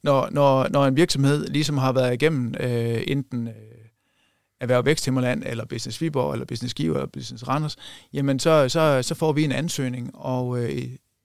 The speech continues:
i tilbagemeldingen til virksomheden, så får de lige besked om, at, øh, vi skal lige bruge et logo og lidt ord på,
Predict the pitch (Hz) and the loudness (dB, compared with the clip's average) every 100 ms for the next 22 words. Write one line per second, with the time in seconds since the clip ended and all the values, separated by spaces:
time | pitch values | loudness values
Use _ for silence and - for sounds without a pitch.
0 | _ _ - 135 135 139 165 147 120 120 | _ _ -20 -10 -2 0 2 2 0 -2
1 | 123 123 151 - 120 120 120 165 156 135 | -4 -4 -2 -2 -4 -4 -4 -2 0 0
2 | 127 151 156 127 123 - 147 131 113 - | 0 0 0 0 -2 -2 0 0 -2 -8
3 | 117 - 120 127 - 147 160 147 139 139 | -10 -10 -8 -10 -8 -6 -2 -2 0 2
4 | 180 151 123 - 117 123 120 82 - - | 2 0 -4 -4 -4 -6 -6 -8 -8 -10
5 | 120 | -12